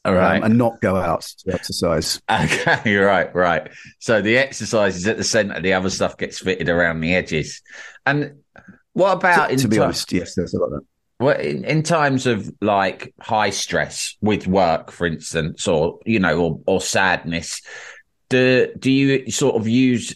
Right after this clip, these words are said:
Speaker 1: exercise really directly in a, in a way that, you know, sort of some people might use alcohol or something? Like, so do you, do you respond by sort of upping your exercise or thinking, "Right, I'm very stressed or something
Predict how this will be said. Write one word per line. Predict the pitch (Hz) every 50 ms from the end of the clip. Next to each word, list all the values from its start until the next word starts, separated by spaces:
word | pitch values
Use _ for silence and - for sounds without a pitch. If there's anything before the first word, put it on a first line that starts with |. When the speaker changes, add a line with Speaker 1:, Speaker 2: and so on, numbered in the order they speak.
| _ _
Speaker 1:
exercise | - 113 - - - - 104 98 - 110 107 101 98 98 98 98 - - - - _ _ _ _ _ _ _
really | - 104 107 98 101 101
directly | 98 - 113 110 110 107 123 127 - - - 85 85
in | 85 82
a, | 90 92 92 -
in | - 101 95
a | 92
way | 92 95 95 92 92 92
that, | 87 92 90 87 - - - _ _ _ _
you | - 98 101
know, | 92 95 - -
sort | - - 98 73
of | -
some | - - 98 90 87
people | 101 95 - 95 92
might | 87 90 90 87 87 -
use | 82 87 87 85 104
alcohol | 104 98 98 87 - - 85 80 78 78 76
or | 73 71
something? | - - 85 76 - - 78 67 62 - - -
Like, | 80 87 85 - -
so | - 101 92
do | 80 73 - 104
you, | 101 98 98
do | 98 - - -
you | 104 98 95 98
respond | 98 95 - - - 120 110 98 98 98 95 95 - - _ _ _ _ _ _
by | - 107 98 92
sort | - - 113 - - 92
of | - -
upping | 107 101 - - 104 95
your | 98 95 92 98
exercise | 110 - - 73 90 85 - 92 82 78 78 78 76
or | 90 82 80 76 76 - -
thinking, | 104 95 87 - 101 85
"Right, | 85 92 87 85 -
I'm | - 95 92 90 78
very | - 107 95 90 92 90
stressed | - - - 101 85 - -
or | 82
something | 78 - 98 78 71 87